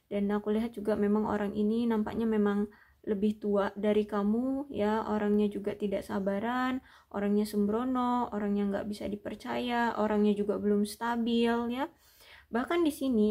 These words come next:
aku lihat dia tidak pernah mendukung kamu dari segi apapun ya. Em, apa ya, dia gampang banget menyerah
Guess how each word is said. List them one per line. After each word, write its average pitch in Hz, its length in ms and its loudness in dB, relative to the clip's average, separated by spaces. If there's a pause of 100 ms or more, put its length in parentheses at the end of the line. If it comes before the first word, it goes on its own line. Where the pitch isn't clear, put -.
aku 226 240 -4
lihat 254 240 -2
dia 277 80 2
tidak - 320 -4
pernah 233 160 -2
mendukung 208 480 2
kamu 208 240 0
dari 202 240 0
segi 196 320 -2
apapun 185 560 -10 (880)
ya. 196 240 -4 (600)
Em, 233 760 2 (1600)
apa 254 240 -12
ya, 190 320 -4 (1300)
dia 302 320 4
gampang 240 480 0
banget 220 240 2
menyerah 226 480 -2